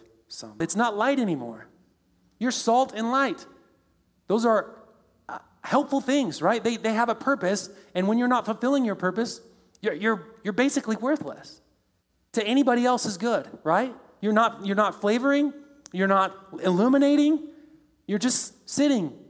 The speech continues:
waiting. So let me,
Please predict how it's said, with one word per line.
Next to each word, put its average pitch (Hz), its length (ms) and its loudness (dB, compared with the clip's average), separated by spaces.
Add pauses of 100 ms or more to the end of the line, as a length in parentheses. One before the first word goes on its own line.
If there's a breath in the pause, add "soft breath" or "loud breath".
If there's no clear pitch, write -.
(440)
waiting. 202 460 -2 (960)
So 165 360 -4 (540)
let 185 140 2
me, 247 120 0